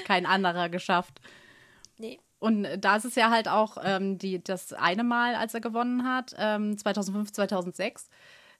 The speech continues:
Speaker 1: ähm, hat er das dann auch zusammen mal mit Jakub Janda gemacht. Ist auch in die Geschichtsbücher eingegangen, dass er der, ähm,
Speaker 2: Mhm.
Speaker 1: tr-, der Springer war, der sich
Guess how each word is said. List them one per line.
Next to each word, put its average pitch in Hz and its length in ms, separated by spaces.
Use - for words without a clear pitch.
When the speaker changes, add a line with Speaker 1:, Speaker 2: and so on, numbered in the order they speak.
Speaker 1:
ähm, 185 320
hat 202 120
er 190 80
das 190 120
dann 208 140
auch 196 120
zusammen 226 320
mal 226 80
mit 226 180
Jakub 240 260
Janda 277 280
gemacht. 175 320
Ist 202 100
auch 285 120
in 349 60
die 220 80
Geschichtsbücher 190 640
eingegangen, 202 520
dass 196 140
er 226 300
der, 240 420
ähm, 214 280
Speaker 2:
Mhm. 196 160
Speaker 1:
tr-, 185 140
der 208 440
Springer 240 380
war, 226 240
der 196 160
sich - 300